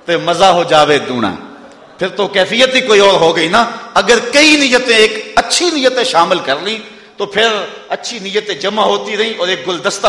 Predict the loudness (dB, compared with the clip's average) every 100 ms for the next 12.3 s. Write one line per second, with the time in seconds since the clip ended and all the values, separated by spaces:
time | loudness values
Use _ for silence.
0 | 0 -4 -8 -10 -8 -8 -8 -14 -18 -20
1 | -20 -20 -20 _ _ _ -8 -6 -4 -6
2 | -4 -4 -4 -4 -4 -8 -8 -4 -4 -4
3 | -6 -4 -2 -4 -10 -16 -12 -12 -8 -8
4 | -6 -4 -4 -4 -6 -8 -8 -10 -10 -10
5 | -6 -6 -8 -18 -20 -20 -20 _ _ _
6 | -6 -6 -4 -4 2 4 2 0 -6 -8
7 | -8 -6 -6 -6 -8 -8 -10 -12 -14 -8
8 | -6 -2 -4 -4 0 4 4 2 -4 -10
9 | -6 -2 -2 -4 -12 -16 -18 -20 -10 -10
10 | -6 -2 0 -2 -6 -2 2 4 2 -4
11 | -6 -2 -4 -4 -8 -6 -8 -4 -2 0
12 | -2 -4